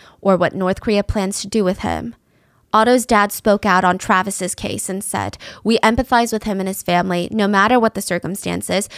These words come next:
North Korea is going to manipulate this situation. He is now a hostage, a political prisoner, and a pawn for the regime." So, like I said,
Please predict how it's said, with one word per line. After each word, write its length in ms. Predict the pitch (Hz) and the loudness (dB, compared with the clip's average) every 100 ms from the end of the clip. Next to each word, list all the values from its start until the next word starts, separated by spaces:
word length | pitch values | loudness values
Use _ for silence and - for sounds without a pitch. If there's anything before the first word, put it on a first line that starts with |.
| - | -6
North 260 | 220 240 262 | 2 2 2
Korea 220 | 269 254 | 2 2
is 120 | 214 | 2
going 240 | 220 208 226 | 2 2 2
to 100 | 226 | -2
manipulate 480 | 202 190 202 190 - | -2 0 0 0 0
this 140 | 196 | -4
situation. 580 | 185 - 160 202 185 190 | -6 -4 -4 -2 -2 -4
He 180 | 220 202 | -2 -2
is 140 | 190 | 0
now 360 | 202 196 220 - | 2 4 4 2
a 80 | 202 | 0
hostage, 680 | 196 180 - - 98 175 - - - | 2 0 0 -2 -2 -2 -8 -10 -2
a 120 | - | -2
political 480 | 214 196 220 247 247 | 0 2 2 2 0
prisoner, 580 | - 202 - 180 175 - | 0 -2 0 0 0 -2
and 100 | 180 | -4
a 40 | |
pawn 500 | - 185 185 170 196 | -2 2 4 2 0
for 120 | - | -4
the 100 | 185 | -4
regime." 500 | 175 202 180 - 220 - _ _ _ _ _ _ _ _ _ _ _ | -4 -4 -6 -6 -10 -14 _ _ _ _ _ _ _ _ _ _ _
So, 420 | - - 196 196 | -8 0 0 0
like 220 | 220 220 254 | -2 0 0
I 80 | |
said, 460 | 254 302 285 254 247 | 0 4 4 2 -4